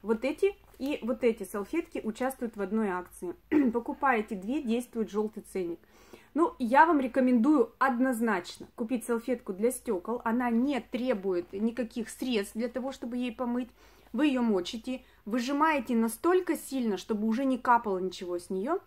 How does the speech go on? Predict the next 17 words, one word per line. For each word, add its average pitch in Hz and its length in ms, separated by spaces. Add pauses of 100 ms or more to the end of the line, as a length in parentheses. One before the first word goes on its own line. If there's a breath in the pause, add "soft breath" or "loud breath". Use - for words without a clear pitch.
(300 loud breath)
И 226 80
тогда 233 280
протираете 233 640
зеркало, 208 600 (1000)
окно, 226 540
но 226 120
только 294 300
чистое 285 460
уже 196 180
протирайте 190 600
окно, 247 220
потому 208 320
что 196 200
тряпочка 208 640 (480 loud breath)
А, 190 220
это 196 180
необычно, 240 760